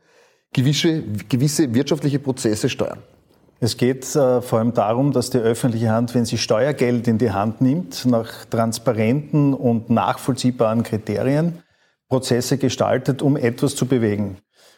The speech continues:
Speaker 2: Und wenn du Nachhaltigkeit ansprichst, dann ist es das Thema, äh, wie baut die öffentliche Hand? Äh, baut die öffentliche Hand ihre Infrastruktur nunmehr grün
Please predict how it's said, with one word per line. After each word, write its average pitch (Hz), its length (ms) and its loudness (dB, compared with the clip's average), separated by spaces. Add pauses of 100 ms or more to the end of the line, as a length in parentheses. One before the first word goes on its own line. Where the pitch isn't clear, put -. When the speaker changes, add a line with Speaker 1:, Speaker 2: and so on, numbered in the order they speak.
Speaker 2:
Und 117 120 0
wenn 135 100 2
du 135 80 2
Nachhaltigkeit 139 800 0
ansprichst, 139 720 -2
dann 143 120 2
ist 143 140 0
es 135 180 0
das 147 160 0
Thema, 139 760 2
äh, 117 60 -4
wie 135 80 2
baut 131 400 0
die 147 40 6
öffentliche 117 600 0
Hand? 101 440 -4
Äh, 127 160 2
baut 127 360 -2
die 143 60 4
öffentliche 131 500 0
Hand 120 200 0
ihre 131 140 4
Infrastruktur 139 800 0
nunmehr 131 420 4
grün 165 500 2